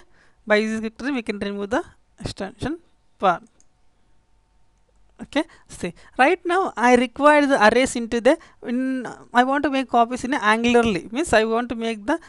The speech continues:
rest like a polar array. Okay, how to make a polar array?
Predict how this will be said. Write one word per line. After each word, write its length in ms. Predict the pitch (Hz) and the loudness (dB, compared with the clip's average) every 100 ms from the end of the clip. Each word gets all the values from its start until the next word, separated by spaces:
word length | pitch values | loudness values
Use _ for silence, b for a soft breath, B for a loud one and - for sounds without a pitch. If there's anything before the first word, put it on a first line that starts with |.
| b | b
rest 220 | 220 233 - | -2 0 0
like 100 | 220 | -2
a 140 | 294 | -2
polar 340 | - 214 214 277 - | -2 2 4 2 -2
array. 200 | 180 170 _ _ 220 | -8 -8 _ _ -6
Okay, 160 | 277 285 | -4 -2
how 120 | 247 247 | 0 2
to 100 | 254 | 0
make 160 | 254 | -4
a 60 | 262 | 0
polar 200 | 233 233 | 2 4
array? 140 | 233 | 2